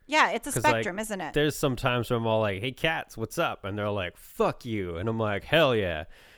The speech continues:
Speaker 2: And there's sometimes where you're like, "Hey, dogs, what's up?" And they're like, "You're my best friend. Never leave me ever again." And you're like, "That's cool too. I won't, but
Speaker 1: Right.
Speaker 2: you're also not my dog." <laughs> We can be
Speaker 1: <laughs> I,
Speaker 2: friends,
Speaker 1: I have
Speaker 2: though.
Speaker 1: to.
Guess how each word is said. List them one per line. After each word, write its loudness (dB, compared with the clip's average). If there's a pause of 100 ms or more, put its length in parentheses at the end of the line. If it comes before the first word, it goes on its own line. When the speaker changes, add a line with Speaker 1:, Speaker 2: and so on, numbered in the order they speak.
(120)
Speaker 2:
And -2
there's 0
sometimes 0
where -2
you're 2
like, 0
"Hey, 2
dogs, 2
what's 0
up?" 0
And 0
they're 4
like, 2 (500)
"You're -2
my 2
best -2
friend. -4 (140)
Never 0
leave -4
me -4
ever -4
again." -2
And -6
you're 0
like, -2
"That's 0
cool 2
too. 6 (460)
I 2
won't, 6
but 2
Speaker 1:
Right. 0
Speaker 2:
you're 0
also 6
not 0
my 0
dog." -2 (580)
<laughs> - (720)
We 8
can 4
be 4
Speaker 1:
<laughs> -
I, 6
Speaker 2:
friends, 2
Speaker 1:
I -2
have 6
Speaker 2:
though. 2
Speaker 1:
to. -2